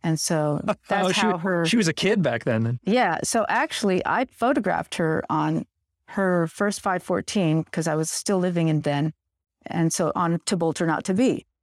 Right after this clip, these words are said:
Speaker 1: that same route that Backer tried.
Speaker 2: Oh, that's great.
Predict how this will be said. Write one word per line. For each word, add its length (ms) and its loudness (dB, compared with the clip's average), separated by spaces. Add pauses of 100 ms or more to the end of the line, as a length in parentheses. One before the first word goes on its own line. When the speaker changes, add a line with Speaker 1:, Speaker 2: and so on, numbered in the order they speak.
(200)
Speaker 1:
that 180 -4
same 280 2
route 260 0 (580)
that 240 0 (240)
Backer 300 -4
tried. 340 -6 (800)
Speaker 2:
Oh, 120 -2
that's 180 -8
great. 260 -4